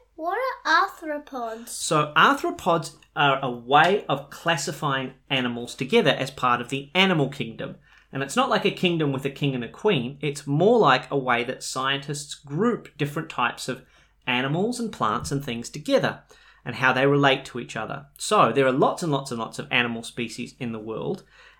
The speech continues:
Speaker 2: and so it makes sense to organise them. And so they do it by th-, using things like phylums and classes and orders, which are all very different big long words,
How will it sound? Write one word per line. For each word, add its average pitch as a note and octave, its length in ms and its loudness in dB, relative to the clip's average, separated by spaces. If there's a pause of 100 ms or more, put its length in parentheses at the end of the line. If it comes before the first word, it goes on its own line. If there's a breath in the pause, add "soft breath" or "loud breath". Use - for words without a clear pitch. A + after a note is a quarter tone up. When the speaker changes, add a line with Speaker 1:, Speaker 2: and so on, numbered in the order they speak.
Speaker 2:
and C3+ 160 -6
so C3+ 160 6
it C#3 80 -2
makes A3+ 260 0
sense B2+ 320 -2
to - 240 -8
organise F#3 540 2
them. A2 240 -8 (100)
And A#2+ 160 -8
so C3 140 -2
they B2+ 160 -2
do B3+ 260 2
it C3 240 0
by B2 140 -2
th-, - 160 -12
using C3+ 360 -4
things A#2+ 360 -6
like A2 280 -4 (400 soft breath)
phylums D3 540 4
and A2 140 -10
classes C#3+ 600 4
and A#2 200 -4
orders, D3 560 2 (280 soft breath)
which C3 180 -8
are B2+ 220 -4
all G#3+ 300 6
very F#3 220 2
different D3 400 -6
big G#3+ 180 2
long A#2 240 0
words, A2 360 -6